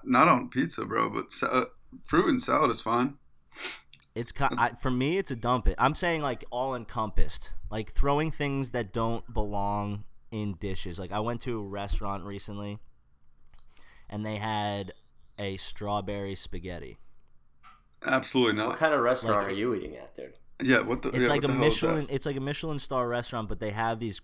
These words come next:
Speaker 2: crazy, they call it culinary adventures, I guess,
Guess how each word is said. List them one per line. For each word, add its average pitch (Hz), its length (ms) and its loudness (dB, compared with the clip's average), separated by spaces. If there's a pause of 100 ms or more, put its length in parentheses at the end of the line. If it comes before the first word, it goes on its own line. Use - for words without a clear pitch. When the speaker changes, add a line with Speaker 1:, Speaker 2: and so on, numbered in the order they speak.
Speaker 2:
crazy, 120 840 2 (1400)
they 107 100 -8
call 107 220 -4
it - 120 -8
culinary 101 680 -2
adventures, 90 440 -10
I 87 100 -10
guess, 90 260 -12